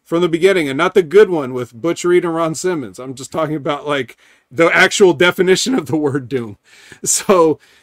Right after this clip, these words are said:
uh, yeah, there went their star power. Trent and Chuck, never, never gonna happen, brother. And, uh, it was Moxley and Claudio. Like,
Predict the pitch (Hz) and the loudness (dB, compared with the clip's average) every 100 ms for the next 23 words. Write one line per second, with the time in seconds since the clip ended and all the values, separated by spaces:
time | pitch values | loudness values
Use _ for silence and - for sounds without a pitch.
0 | _ - 151 156 156 156 156 180 170 131 | _ -8 -2 0 0 -2 -2 0 0 0
1 | 151 165 160 156 156 - 135 117 139 117 | -2 -2 -4 -4 -4 -6 -8 -8 -10 -12
2 | 101 101 123 _ _ _ _ - 165 165 | -12 -16 -20 _ _ _ _ -8 -6 -6
3 | 156 170 165 - _ _ _ 139 151 147 | -6 -6 -6 -8 _ _ _ -8 -6 -4
4 | 139 160 139 165 156 143 147 135 151 - | -6 -6 -6 -4 -2 -4 -4 -4 -6 -8
5 | 120 107 110 120 143 - 135 135 131 131 | -12 -12 -10 -8 -10 -10 -12 -8 -8 -8
6 | 131 120 _ - 123 123 123 120 127 139 | -12 -14 _ -16 -12 -10 -12 -14 -14 -10
7 | 131 120 135 151 - 165 151 139 135 131 | -8 -8 -6 -6 -6 -6 -4 -6 -8 -8
8 | 131 127 - 156 165 165 180 175 143 | -10 -12 -6 -4 -2 -2 -2 -2 -4